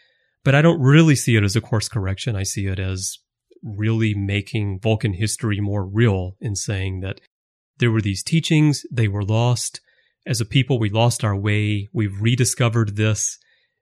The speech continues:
and now we're gonna be evolving back into what you're accustomed to with us. So bringing Surak back, who we first learned about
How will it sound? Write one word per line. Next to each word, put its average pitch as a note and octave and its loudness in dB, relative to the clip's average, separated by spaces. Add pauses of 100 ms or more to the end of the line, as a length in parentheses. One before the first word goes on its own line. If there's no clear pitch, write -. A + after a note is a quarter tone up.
(240)
and G#2 0
now G2+ 0
we're G2+ -4
gonna G2 -2
be F#2 -6 (340)
evolving G2+ -2 (100)
back G2+ -4 (100)
into G2+ -6
what F#2+ -10 (220)
you're G2+ -6
accustomed G#2 -6
to G2+ -10
with - -14
us. D#3+ -16
So G2+ -8 (500)
bringing C#3+ 0
Surak A2+ -2
back, G2 -2 (640)
who G#2+ 2 (120)
we A2+ 0
first - -2
learned A2 2
about G2+ 0